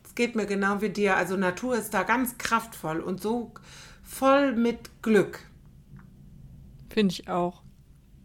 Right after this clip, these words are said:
Speaker 1: Man
Speaker 2: Immer.
Speaker 1: muss nur hingucken.
Speaker 2: Genau.
Speaker 1: Mhm.
Speaker 2: Das war schon fast ein
Speaker 1: Genau.
Speaker 2: schönes Schlusswort.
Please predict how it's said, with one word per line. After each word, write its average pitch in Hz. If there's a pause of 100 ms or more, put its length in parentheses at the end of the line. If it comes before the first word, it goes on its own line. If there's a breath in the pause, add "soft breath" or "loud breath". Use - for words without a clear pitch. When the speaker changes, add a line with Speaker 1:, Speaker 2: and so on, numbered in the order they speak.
(380)
Speaker 1:
Man 180
Speaker 2:
Immer. 196
Speaker 1:
muss 175
nur 190
hingucken. 180 (360)
Speaker 2:
Genau. 180 (420)
Speaker 1:
Mhm. 196 (260)
Speaker 2:
Das 175
war 202
schon 208
fast 220
ein 370
Speaker 1:
Genau. 285
Speaker 2:
schönes 220
Schlusswort. 165